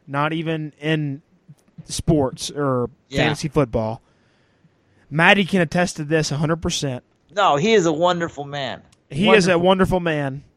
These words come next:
Speaker 1: So what he's gonna do is he is gonna be our fantasy football commissioner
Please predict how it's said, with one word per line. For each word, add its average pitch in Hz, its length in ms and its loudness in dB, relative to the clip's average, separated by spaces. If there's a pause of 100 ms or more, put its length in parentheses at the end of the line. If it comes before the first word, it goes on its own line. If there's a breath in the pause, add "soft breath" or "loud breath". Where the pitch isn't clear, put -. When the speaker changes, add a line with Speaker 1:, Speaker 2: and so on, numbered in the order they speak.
Speaker 1:
So 160 440 4
what 147 260 6
he's 208 220 4
gonna 202 160 2
do 147 440 2 (600 soft breath)
is 139 220 0
he 226 260 6
is 185 140 10
gonna 175 180 8
be 160 120 8
our 160 140 10
fantasy 165 440 -2
football 170 440 4
commissioner 160 640 0